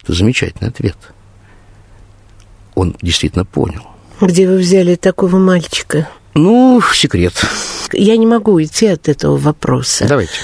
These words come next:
Speaker 2: Гумилев, Ахматова.
Speaker 1: Совсем недавно, вот авгу-, в августе двадцать первого года, э, значит, э, замечательный наш поэт, и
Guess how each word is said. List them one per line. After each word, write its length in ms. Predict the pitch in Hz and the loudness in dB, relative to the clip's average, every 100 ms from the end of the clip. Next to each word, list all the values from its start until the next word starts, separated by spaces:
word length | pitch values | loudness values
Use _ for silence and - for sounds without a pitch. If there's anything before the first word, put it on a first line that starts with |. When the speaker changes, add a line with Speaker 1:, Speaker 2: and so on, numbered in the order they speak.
| - - | -8 -2
Speaker 2:
Гумилев, 480 | 190 180 180 175 175 | 0 2 2 0 -2
Ахматова. 800 | 180 - 156 147 - 143 151 - - - | -2 0 -2 -2 -6 -4 -4 -8 -20 -14
Speaker 1:
Совсем 380 | - 123 - 107 | -2 0 2 2
недавно, 400 | 101 107 147 101 | 2 2 2 2
вот 180 | 90 - | 0 -2
авгу-, 320 | 104 90 85 | -4 -4 -4
в 80 | 82 | -2
августе 420 | 101 82 82 - | -2 -4 -6 -4
двадцать 360 | 73 85 - - | -2 -2 -2 -2
первого 280 | 87 82 80 | -2 0 0
года, 520 | 85 120 135 113 107 - - - - - - | 0 0 0 -2 -4 -14 -20 -20 -20 -16 -4
э, 360 | 87 85 82 82 76 - 82 82 85 | -2 0 2 0 -2 -2 0 2 0
значит, 560 | 85 80 - 76 - - | 2 0 0 -4 -6 -4
э, 500 | 76 76 78 76 76 - - - - | -2 0 0 0 -2 -6 -12 -20 -10
замечательный 640 | 95 85 78 101 107 78 | -4 -2 0 -2 -2 -4
наш 240 | 76 - - | -4 -4 -4
поэт, 460 | 80 80 117 - - | -2 0 0 -2 -4
и 460 | 82 82 78 73 | -2 0 -2 -4